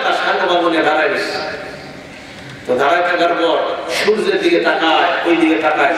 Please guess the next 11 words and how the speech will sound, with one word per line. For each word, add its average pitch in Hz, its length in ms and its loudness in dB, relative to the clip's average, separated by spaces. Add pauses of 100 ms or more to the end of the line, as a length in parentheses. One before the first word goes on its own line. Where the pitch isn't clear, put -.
সূর্যের 214 300 0
দিকে 180 180 4
তাকায়, 160 360 2
আর 156 100 4 (280)
ওই 160 60 2
কাফেলা 147 420 2
যেদিক 175 320 0
থেকে 165 120 4
আসে 156 100 0
সেদিকে 143 200 -2
তাকায়। 127 260 0